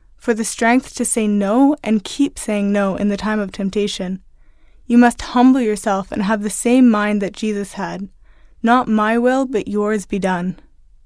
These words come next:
Taking up your cross daily leads to transformation. You won't always be the same person you are today.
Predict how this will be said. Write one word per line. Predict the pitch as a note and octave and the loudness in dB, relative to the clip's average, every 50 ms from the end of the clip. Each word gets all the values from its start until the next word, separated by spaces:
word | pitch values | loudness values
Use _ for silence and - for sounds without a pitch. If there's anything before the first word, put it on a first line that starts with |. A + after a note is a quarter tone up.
| _ _ - _ _ - _ _ _ _ _ _ _ _ _ - _ _ _ _ _ - - - _ | _ _ -20 _ _ -20 _ _ _ _ _ _ _ _ _ -20 _ _ _ _ _ -20 -20 -20 _
Taking | - - C#4 C#4+ - F#4 F#4 F#4 | -2 0 0 2 2 2 2 2
up | F4+ - | 2 0
your | F4 E4+ | 0 0
cross | - - C4+ C4+ C4+ - | 0 0 -2 -2 -2 -4
daily | A#3 A#3+ A3+ A#3 B3 C4 C#4 C4+ | -4 -2 0 0 2 2 2 0
leads | A#3 G#3+ G#3 A3+ B3 D4 C#4+ - - | 0 0 0 2 2 2 0 -2 -6
to | - A#3 | -8 -4
transformation. | - - A#3 A#3 A#3 - - A#3+ A#3 A#3+ C4 C4+ - - G3+ F#3+ F#3+ F#3 F#3 - _ - - - - - - - - - _ | -2 2 2 2 2 2 2 4 6 6 6 4 2 -2 -4 -4 -4 -6 -6 -10 _ -20 -20 -20 -20 -20 -20 -20 -20 -8 _
You | A#3+ A#3+ | 2 4
won't | C4 C#4+ D4 - - | 6 6 6 4 4
always | A#3 B3 C4 C4+ C4+ A#3+ | 4 4 4 4 2 2
be | A3+ A#3+ G#3+ | 0 -2 -2
the | A3 A3 | -2 -2
same | - A#3+ A3+ A3+ | 0 2 2 2
person | G#3+ - B3 B3 A#3+ - A3+ | 2 2 0 0 0 0 -2
you | A3 A3 | 0 0
are | A3 A3+ | -2 -4
today. | - - G#3 A#3+ A#3+ B3 G#3 F#3+ F#3 - - | -4 -4 0 2 2 2 2 -2 -6 -10 -14